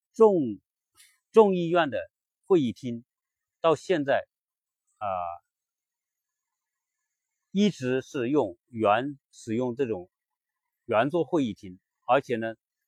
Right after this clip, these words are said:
从一八七零年开始，那么议员呢，都坐在自己的座位上履行职责。他们在议长提出相关法-，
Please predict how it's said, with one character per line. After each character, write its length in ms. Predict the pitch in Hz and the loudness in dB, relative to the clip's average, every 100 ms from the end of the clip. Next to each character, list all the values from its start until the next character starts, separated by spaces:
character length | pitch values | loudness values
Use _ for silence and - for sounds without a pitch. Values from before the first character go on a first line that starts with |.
| _ | _
从 380 | _ 110 117 143 | _ -4 -4 -4
一 160 | 160 151 | -6 -2
八 180 | 135 | -2
七 180 | 131 - | -2 -6
零 160 | 135 107 | -6 -6
年 160 | 104 | -8
开 160 | 104 98 | -10 -10
始， 220 | - _ _ _ _ - | -12 _ _ _ _ -6
那 100 | 165 | -2
么 140 | 156 143 | -2 -2
议 240 | 214 196 | -2 0
员 280 | 117 104 110 | 2 2 0
呢， 100 | 113 - _ _ _ _ _ _ _ _ _ _ _ | -8 -14 _ _ _ _ _ _ _ _ _ _ _
都 160 | 190 185 | 2 2
坐 180 | 202 | 2
在 140 | 156 127 | 2 0
自 220 | - 147 | -2 -10
己 100 | 110 | -6
的 260 | 104 98 - _ _ _ _ _ _ _ | -4 -4 -8 _ _ _ _ _ _ _
座 200 | 202 175 | 4 4
位 100 | 151 | 2
上 220 | 120 98 | 0 -6
履 100 | 92 | -8
行 220 | - 101 | -16 -18
职 160 | 90 95 | -18 -18
责。 100 | 87 80 _ | -20 -20 _
他 200 | 143 156 | 0 0
们 300 | 139 139 139 _ _ _ | 0 -6 -10 _ _ _
在 160 | 175 156 | 0 2
议 160 | 190 | 2
长 220 | 151 107 - | -2 -4 -4
提 140 | 117 | -14
出 160 | 123 117 | -10 -10
相 320 | - 151 147 | -2 -2 0
关 200 | 139 135 | -2 -2
法-， 240 | - 113 | -4 -4